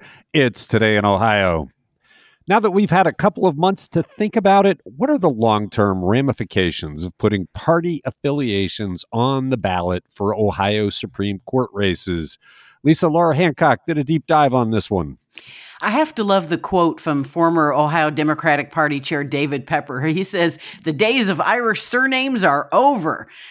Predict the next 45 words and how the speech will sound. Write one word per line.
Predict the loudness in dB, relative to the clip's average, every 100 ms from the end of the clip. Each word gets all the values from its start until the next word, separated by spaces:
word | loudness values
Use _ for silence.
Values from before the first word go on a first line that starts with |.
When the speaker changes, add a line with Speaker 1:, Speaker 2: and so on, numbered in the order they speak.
| -20 -6
Speaker 2:
And | -2 0
he's | 0 0
probably | 0 2 0 -2
right | 0 0 0
about | 0 0 0
that. | 0 2
Also, | 2 0 0 0
name | 2 2 2
recognition, | -2 -2 -6 -4 -4 -4 -6
it | -2
probably | -2 0 -2 -2 -4
won't | -2 -2 -2
mean | -2 0 0
as | 0
much | 0 -4 -4 -2
now | 0 0
that, | 0 -4 -4 -2
uh, | -2
party | -2 -4 -2
affiliations | -4 -4 -4 -2 -2 -2 -2 -4
have | -4 -8
appeared | -8 -10 -6 -2 -2 -4 -16 -20 -6
on | -2 0
the |
ballot | 0 0 0 -2
for | -8
Supreme | -8 -10 -4 -2 -2
Court | -2 -2 -2
races. | -2 -4 -6 -8 -8 -10 -16 -18 -14
So, | -6 0 2 2 2
and | 0
it | 0
was | -2 -4
an | -4 -6
interesting, | -2 -2 -2 -4 -2 -2 -2
the | -2 0
number | 0 0 0
of | -2 -2
people | -6 -4 -4
who | -4 0
voted | 2 4 4 2
in | -2
Supreme | -2 -6 0 0
Court | 0 -4 -4 -4
races | -6 -4 -4 -4 -4